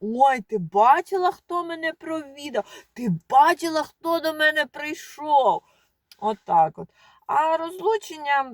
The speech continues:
е, частіше всього, м, те, що я бачу, чоловіки, да, там, е, жалкують чоловіків, в депресію впадають, і вже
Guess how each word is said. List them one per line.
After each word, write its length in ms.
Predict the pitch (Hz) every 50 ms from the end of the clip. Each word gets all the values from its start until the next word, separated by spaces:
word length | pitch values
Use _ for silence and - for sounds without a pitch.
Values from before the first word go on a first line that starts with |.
| - -
е, 340 | 214 240 240 240 240 240 226
частіше 640 | - - 262 262 - - - 330 339 - 311 277
всього, 640 | 254 262 - - - 294 302 311 320 - 240 226 220
м, 260 | 202 190 196 196 - - - - - _ _ - 185 - _ _ _ _
те, 140 | _ 202 220
що 160 | - - 226
я 100 | 226 226
бачу, 420 | 208 208 247 277 294 - - 220
чоловіки, 880 | 196 - - 233 226 226 226 220 226 233 202 _ _ - 254 269 302 339 480 554 - _ _ _ _ _ _ 185
да, 480 | 180 180 185 - - 262 285 320 320 - -
там, 340 | - 233 220 214 208 202 - _ _ _ _ _ _ _ -
е, 260 | 196 196 196 196 196
жалкують 640 | 214 196 214 214 220 202 - 277 294 285 262 214 -
чоловіків, 640 | - 226 208 208 202 190 190 190 - _ - 165 160
в 40 | 151
депресію 680 | 160 170 - - 285 - 494 480 427 - - 285 277 254
впадають, 640 | - _ 233 220 196 208 208 208 202 196 196 190 -
і 40 | 214
вже 180 | 226 262 294